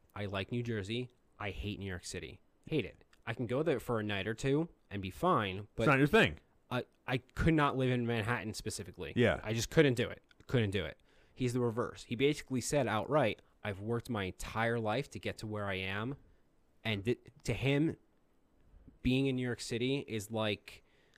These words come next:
Speaker 1: the beacon of his accomplishments, which I can't take away.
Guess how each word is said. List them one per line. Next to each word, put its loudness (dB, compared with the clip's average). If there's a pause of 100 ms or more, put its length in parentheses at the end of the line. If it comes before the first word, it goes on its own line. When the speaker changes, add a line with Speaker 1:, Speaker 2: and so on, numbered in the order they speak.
(120)
Speaker 1:
the -2 (100)
beacon 0
of -4
his -4
accomplishments, -10
which -4
I 0
can't -8
take -6
away. 0